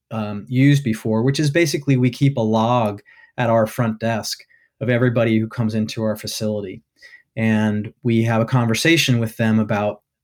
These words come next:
travel and about any respiratory symptoms that they've had. And that's, that's partially to s-, potentially screen somebody who's not thinking about what some potential exposure might be that they've had. And it's also to make sure that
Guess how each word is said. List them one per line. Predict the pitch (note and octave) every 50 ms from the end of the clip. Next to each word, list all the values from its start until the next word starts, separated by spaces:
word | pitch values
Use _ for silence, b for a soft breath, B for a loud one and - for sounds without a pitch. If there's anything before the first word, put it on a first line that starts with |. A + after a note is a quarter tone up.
| _ _ _ _
travel | - - D3 C#3 C#3 C#3 C#3+ D3 C#3+ C3+ b b b b b b _
and | B2 A#2 A2+
about | A2 A#2 A2+ A2+ A2
any | A2+ A2+ A2+ A2+
respiratory | A2+ A#2+ A2+ A2 - - A2+ - - A2+ G#2+ G#2+
symptoms | - - G#2 G#2+ - G#2 G#2 -
that | A2 G2+ -
they've | - G#2 G2+
had. | G2 G2 G#2+ G2+ G2+ F#2+ F#2
And | G#2+ A2 C3
that's, | C#3 D3 C#3+ - - B B B B B B B B B _
that's | - F3 F3+ F3+
partially | - - - - G3 F#3+ F#3+ - - F3+ E3+ D#3 C#3+
to | C#3+ - C#3+ C3+
s-, | B2 - - - _ _
potentially | - C#3+ - D#3 D#3+ D#3 C#3+ D#3 C#3 B2+
screen | - - - D3 D3 C#3+ D3 D3
somebody | C#3+ - C#3+ C3 C3 B2+ B2 A#2+ B2 A#2
who's | A2+ B2+ B2 A#2+ A#2+ A2 A2 A#2+
not | B2 B2 B2 B2 B2 - - _ _ _ _ _ _ _ _ _ _ _ -
thinking | - D3+ C#3+ C#3 C#3+ C3+ A#2 A2+
about | G#2 G#2 G#2+ G2+ G2+ G2 - - _ _ _
what | - A2+ A#2+ A#2 A2+ A2+
some | - - A#2 A2
potential | A2+ A2 - B2+ A#2 A2 - G#2+
exposure | G2+ - - - A2 A2+ B2+ C3 C#3+ C#3+
might | C#3 C#3 C#3 C#3 C#3+
be | C#3+ C#3+
that | C#3+ C#3 C#3+
they've | D3 C#3 C3+ B2
had. | B2 C#3 C#3 D3+ D#3+ E3 D#3 B B B B B B B B B _ -
And | C#3 C#3+
it's | D3 C#3+ D3+
also | C#3+ C#3+ C#3+ C#3+ - D#3 D3 C3+
to | C3+ - C#3
make | C3+ C3 B2+ B2
sure | - - - C#3 C3 B2+ B2+ B2
that | A2+ A#2 A2+ A2+ A2+ A2